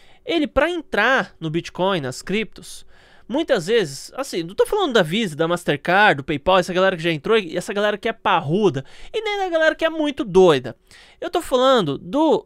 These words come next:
investidor que muitas vezes ele não tem um capital gigantesco, muitas vezes ele não tem uma margem de lucro absurda no negócio dele. Então como que ele vai contratar funcionário, contratar negócio, contratar um monte de coisa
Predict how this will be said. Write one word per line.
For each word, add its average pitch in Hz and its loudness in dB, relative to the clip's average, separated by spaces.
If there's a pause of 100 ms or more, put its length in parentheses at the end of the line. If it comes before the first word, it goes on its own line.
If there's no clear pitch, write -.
investidor 240 -2
que 277 -8
muitas 277 -4
vezes 214 0
ele 247 -2
não 269 -2
tem 240 -4
um 233 -10
capital 190 -4
gigantesco, 160 -4 (280)
muitas 240 -4
vezes 220 -4
ele 214 -2
não 214 -8
tem 233 -6
uma 214 -2
margem 196 -2
de 165 -6
lucro 180 0
absurda 180 -4
no 165 -8
negócio 151 -6
dele. 185 -4 (300)
Então 330 -4
como 359 -2
que 311 -2
ele 277 0
vai 262 2
contratar 226 -2
funcionário, 208 -4
contratar 202 -4
negócio, 190 -2
contratar 196 -6
um - -4
monte 226 -4
de - -18
coisa 214 2